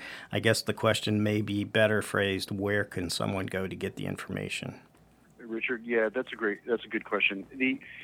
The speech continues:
Speaker 2: like anything, your local mus-, municipality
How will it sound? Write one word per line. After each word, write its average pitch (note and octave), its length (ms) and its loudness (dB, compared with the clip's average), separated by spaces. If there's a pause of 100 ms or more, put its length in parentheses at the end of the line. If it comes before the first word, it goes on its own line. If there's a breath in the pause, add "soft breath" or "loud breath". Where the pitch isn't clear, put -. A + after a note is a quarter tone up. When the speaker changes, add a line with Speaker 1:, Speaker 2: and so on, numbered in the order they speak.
(600 loud breath)
Speaker 2:
like B2 240 2
anything, G2+ 560 0
your G#2 160 -2
local G2+ 240 2
mus-, F#2+ 180 -2 (140)
municipality F#2 1000 0